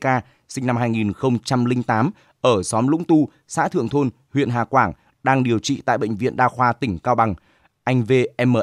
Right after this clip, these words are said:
L, sinh năm một nghìn chín trăm chín mươi lăm và con gái V T T, sinh năm hai nghìn không trăm mười chín,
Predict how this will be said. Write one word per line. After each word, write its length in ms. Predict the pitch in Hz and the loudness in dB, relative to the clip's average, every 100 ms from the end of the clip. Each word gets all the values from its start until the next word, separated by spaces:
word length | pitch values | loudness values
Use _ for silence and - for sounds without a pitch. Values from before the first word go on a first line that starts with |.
| 120 | 0
L, 60 | 120 107 95 _ - | 0 0 -2 _ -14
sinh 180 | 131 131 | -6 -2
năm 80 | |
một 100 | 117 | 0
nghìn 260 | 104 107 95 | 0 -2 -2
chín 220 | - 113 | -4 -4
trăm 200 | 131 135 | -2 -2
chín 180 | - 117 | -2 -4
mươi 80 | 131 | 0
lăm 180 | 139 113 _ 85 | 0 -2 _ -4
và 220 | 101 120 | 0 2
con 220 | 147 147 | 2 0
gái 260 | 117 117 147 | 0 -2 -2
V 120 | 151 151 | -4 -4
T 40 | 156 151 | -4 0
T, 40 | 156 139 _ _ | 0 0 _ _
sinh 200 | - 135 | -6 -2
năm 100 | 123 | -2
hai 140 | 123 | -2
nghìn 220 | 117 104 95 | -2 -2 -4
không 280 | - 120 | -2 -2
trăm 240 | 104 123 113 | -2 -2 0
mười 100 | 104 | 0
chín, 260 | 113 110 | 0 -2